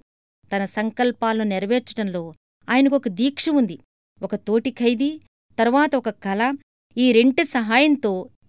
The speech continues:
చెరసాలలో ఉన్న యోసేపును ప్రధానమంత్రిని చేశాడు. ఒక్కసారి అంత ఉన్నత పదవి దక్కినందుకు యోసేపు తత్తరపడకుండా అతని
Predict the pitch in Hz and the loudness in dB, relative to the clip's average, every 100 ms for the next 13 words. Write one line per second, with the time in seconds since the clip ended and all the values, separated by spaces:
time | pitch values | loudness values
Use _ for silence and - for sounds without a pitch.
0 | 214 226 247 254 247 277 254 226 214 180 | -4 -2 -2 -2 0 2 0 -2 -4 -4
1 | 190 233 - 226 196 170 165 _ _ _ | -2 -2 0 -2 -2 -10 -12 _ _ _
2 | - 190 214 240 262 226 220 190 185 175 | -8 -4 0 2 2 2 -2 -8 -10 -10
3 | - 165 156 - _ _ _ - 220 - | -10 -10 -12 -20 _ _ _ -10 -10 2
4 | 311 302 269 294 320 - - 226 277 294 | 2 2 0 0 -2 -6 -2 0 2 0
5 | 254 254 262 247 247 233 220 196 190 262 | 0 0 0 -2 -2 0 0 -4 -4 -2
6 | 226 208 202 214 214 - - 214 285 285 | -2 -2 -4 -6 -8 -12 -2 2 2 2
7 | 285 254 - 226 - - 285 233 208 196 | 0 -2 -4 -6 -2 0 2 2 -4 -6
8 | 180 190 247 - _ _ - 220 247 | -6 -8 -10 -14 _ _ -2 0 2